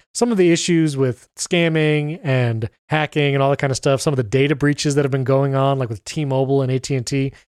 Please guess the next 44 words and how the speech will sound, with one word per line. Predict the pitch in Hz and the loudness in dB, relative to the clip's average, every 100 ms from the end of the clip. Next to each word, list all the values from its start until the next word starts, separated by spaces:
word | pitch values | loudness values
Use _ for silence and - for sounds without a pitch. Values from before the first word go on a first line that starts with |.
| - | -4
Tim | 185 151 | -2 0
Cook | 170 160 | -2 0
was | 143 117 | -2 0
one | 123 151 | 0 2
of | 151 | 2
those | 135 143 139 135 - _ _ | 2 2 2 -2 -10 _ _
tech | - 156 | -4 -2
C | - 160 170 | 0 0 2
E | 139 | 4
Os | 139 135 | 4 2
that | 123 | 0
went | 135 127 | 0 -2
to | 127 | -4
D | 127 | -2
C | 120 - 123 123 | -2 -4 -4 -4
to | - 123 | -4 -4
discuss | 113 110 143 127 | -4 -4 -2 -2
the | 135 127 | -2 -2
issue. | 123 135 127 | -2 -4 -4
So | - 127 113 - - _ | -2 -2 -4 -8 -20 _
on | 160 | 0
top | 226 | 2
of | 208 | 4
all | 190 | 4
that, | 190 190 | 4 2
he's | 160 | 0
getting | 151 175 165 | 2 0 2
paid, | 175 170 | 2 4
uh, | 165 160 | 4 2
seven | - 170 | 2 0
hundred | 165 170 156 | 0 -2 -2
fifty | 175 170 | -4 -2
million | 151 160 160 | 0 0 2
dollars | 147 160 170 120 | 2 2 0 -2
from | - 123 | -2 0
his | 127 - | 0 0
stock | - 143 160 | 0 -2 -2
agreement | 123 123 123 143 | -2 -2 -2 -2
with | 127 | 0
Apple | 147 156 143 127 - | 2 2 0 -2 -4
<laughs> | |
this | 156 139 123 | -2 -2 0
week. | 127 113 - | -2 -2 -6
So | - 131 117 | -8 -4 -4